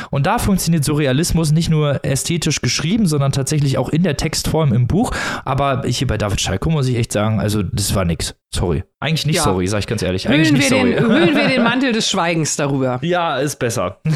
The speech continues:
Speaker 2: Aber vielleicht, äh, möchte sich, falls jemand jetzt doch noch sagt, äh, das, das muss ich mir jetzt trotzdem mal geben, ähm,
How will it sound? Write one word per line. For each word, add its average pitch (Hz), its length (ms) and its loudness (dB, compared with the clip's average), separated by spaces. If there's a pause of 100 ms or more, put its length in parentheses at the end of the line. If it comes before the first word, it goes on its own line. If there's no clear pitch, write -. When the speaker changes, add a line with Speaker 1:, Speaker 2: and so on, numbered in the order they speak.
(260)
Speaker 2:
Aber 220 380 0
vielleicht, 285 540 -2
äh, 254 280 0
möchte 247 340 -2
sich, 226 360 -2
falls 254 320 -2
jemand 233 380 -2
jetzt 233 240 -4
doch 208 100 -2
noch 190 160 0
sagt, 190 360 -2
äh, 180 280 0 (460)
das, 214 400 0
das 214 200 -2
muss 233 140 0
ich 214 120 -2
mir 214 80 0
jetzt 202 180 -2
trotzdem 196 300 -2
mal 151 120 0
geben, 151 460 0
ähm, 185 580 0